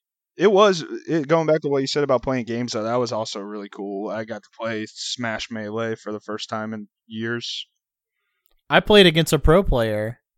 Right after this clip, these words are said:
Speaker 2: and had no idea what the fuck I was doing, and he beat my ass, but he was such a good sport about it.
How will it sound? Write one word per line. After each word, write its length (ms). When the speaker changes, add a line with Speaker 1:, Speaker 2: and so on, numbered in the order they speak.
Speaker 2:
and 160
had 240
no 140
idea 260
what 100
the 60
fuck 260
I 80
was 160
doing, 380
and 320
he 360
beat 300
my 160
ass, 360
but 180
he 140
was 100
such 180
a 40
good 140
sport 260
about 240
it. 120